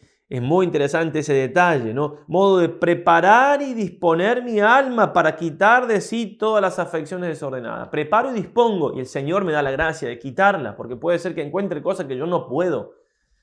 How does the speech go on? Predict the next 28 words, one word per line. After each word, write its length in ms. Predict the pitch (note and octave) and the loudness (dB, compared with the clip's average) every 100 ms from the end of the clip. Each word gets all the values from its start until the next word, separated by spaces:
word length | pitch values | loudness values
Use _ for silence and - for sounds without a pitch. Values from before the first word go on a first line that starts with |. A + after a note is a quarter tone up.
| _ _ _ _ _ _ _ _ _ | _ _ _ _ _ _ _ _ _
Obviamente 420 | - A#2+ C3+ C3+ | -12 -8 -6 -4
nada 320 | C3 F#3 D#3 B2 | 0 2 2 0
puedo 200 | D3 C3 | -2 -2
sin 160 | C3+ | -6
el 80 | B2+ | -8
Señor, 340 | A#2+ B2 A#2+ | -8 -8 -8
pero 140 | A#2 A#2+ | -4 -4
hay 180 | C3+ D#3 | -4 -4
cosas 280 | F#3+ F#3 | -4 -2
a 100 | C#3 | -2
ve-, 160 | C#3+ - | -2 -4
que 100 | C#3+ | -4
a 60 | C3+ | -4
veces 160 | D#3+ | -4
uno 140 | E3+ D3+ | -4 -6
dice, 180 | D3 | -4
"No, 140 | C#3+ C#3+ | -4 -4
yo 180 | D#3 E3+ | -4 -4
aquí 320 | - E3+ B2+ | -4 -8 -6
no 160 | C#3+ E3+ | -6 -2
voy 140 | F#3 | -2
a 100 | D3+ | -2
poder", 460 | - F#3+ D#3+ - - | 2 2 2 -6 -10
el 140 | C3 | -10
Señor 360 | B2+ C#3 D#3+ C#3+ | -8 -8 -6 -6
va 80 | A#2 | -8
a 60 | |
poder. 220 | G2 F2+ | -12 -20